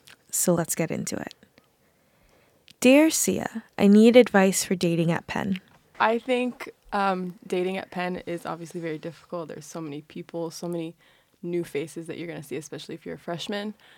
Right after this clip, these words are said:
Speaker 2: Um, once, once you actually find someone who you're interested in, the best thing you could do is actually lay out your, your goals, not your goals, but what you want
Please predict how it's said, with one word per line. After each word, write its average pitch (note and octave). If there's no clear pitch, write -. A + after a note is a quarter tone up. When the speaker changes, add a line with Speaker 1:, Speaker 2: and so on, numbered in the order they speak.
Speaker 2:
Um, F3
once, F#3+
once G3
you G#3
actually E3+
find E3+
someone F3
who E3+
you're D#3+
interested A#3+
in, B3
the G3
best F#3
thing F#3
you E3
could E3+
do E3
is D#3
actually E3+
lay D#3
out C#3+
your, E3+
your E3
goals, D#3+
not A#3
your F#3+
goals, F3+
but D3+
what -
you E3
want D#3